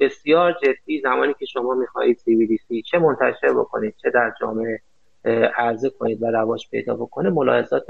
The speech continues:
قانونی و مقرراتی مترتب بر اونه که بعضی وقتا اگر شما بخواید برخی از ملاحظات قانونی رو عوض بکنید، ممکنه سالها درگیر تغییرات مجوزهای قانونی مربوط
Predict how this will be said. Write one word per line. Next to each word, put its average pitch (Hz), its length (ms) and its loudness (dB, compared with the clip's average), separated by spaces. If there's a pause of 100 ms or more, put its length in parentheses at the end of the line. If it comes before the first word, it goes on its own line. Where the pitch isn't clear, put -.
قانونی 120 400 -2
و 127 120 0
مقرراتی 110 680 -4
مترتب 131 680 -6
بر 120 220 -2
اونه 117 260 -6
که - 200 -20
بعضی 135 300 0
وقتا 127 320 0
اگر 117 240 -2
شما 117 220 -8
بخواید 113 320 -8 (440)
برخی 151 380 0
از 120 160 0
ملاحظات 117 540 0
قانونی 113 460 -8
رو 120 80 0
عوض 117 520 -2
بکنید، 127 640 -4 (320)
ممکنه 131 360 0
سالها 135 600 2
درگیر 147 540 2
تغییرات 120 640 0 (720)
مجوزهای 123 920 2
قانونی 131 420 0
مربوط 113 340 -2